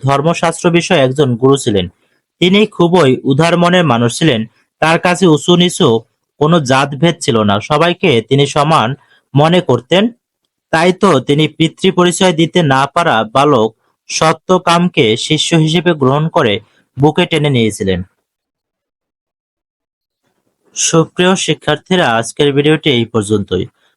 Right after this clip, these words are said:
তোমাদের যদি ভিডিওটি ভালো লাগে তো অবশ্যই চ্যানেলটিকে সাবস্ক্রাইব করে সাথেই থাকবে।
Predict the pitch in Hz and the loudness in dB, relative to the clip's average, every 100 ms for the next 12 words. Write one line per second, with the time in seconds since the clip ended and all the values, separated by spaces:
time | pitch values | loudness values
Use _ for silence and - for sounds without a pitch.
0 | _ - 139 147 156 143 151 151 143 143 | _ -2 0 0 0 0 -2 -2 -2 0
1 | 147 160 143 139 143 147 151 151 143 123 | 0 -2 -2 -2 0 -2 -4 -4 -2 0
2 | 143 - 170 120 104 123 127 135 131 135 | -2 -4 -2 -2 -2 -2 -2 -2 -4 -4
3 | 139 131 - 151 143 151 151 139 117 120 | -4 -4 -4 -6 -4 -2 -2 -2 -4 -4
4 | 101 98 117 | -4 -4 -2